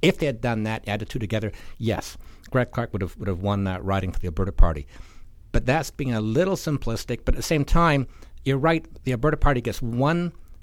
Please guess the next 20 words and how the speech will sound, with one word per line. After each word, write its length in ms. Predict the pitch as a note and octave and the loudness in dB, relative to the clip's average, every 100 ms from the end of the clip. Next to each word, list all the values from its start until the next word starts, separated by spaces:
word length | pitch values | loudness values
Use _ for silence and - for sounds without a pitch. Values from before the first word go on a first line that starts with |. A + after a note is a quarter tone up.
| - | -12
good 220 | A#2 D#3 D#3 | 2 2 2
showing. 320 | - A#2 A#2 | 0 2 2
They 60 | |
finished 340 | A2 C#3 B2+ - | 0 -2 0 2
second 440 | D#3 D#3 - A2 | 2 2 0 0
in 180 | A#2+ A2+ | 0 0
that 220 | A2 G2+ G2+ | 0 -2 0
riding. 420 | G#2+ G#2+ G2+ G2 | 2 2 0 -2
But 160 | A#2+ | -4
that's, 300 | D3+ A3 - - - | -2 -2 -4 -12 -6
to 100 | C#3 | -2
me, 160 | C#3 | 0
that's 240 | A#2 C#3 - | 0 -4 -2
Greg 300 | B2+ E3 - | 2 2 2
Clark 340 | C#3+ C3+ - - - - - | 2 2 2 -10 -12 -12 -8
helped 400 | - D#3+ - - | 0 0 0 0
by 180 | C3 B2 | 2 4
a 80 | A#2 | 2
really 320 | A2+ D#3+ D3+ A#2+ - | 4 2 2 -4 -8
good 240 | - C3 | 0 0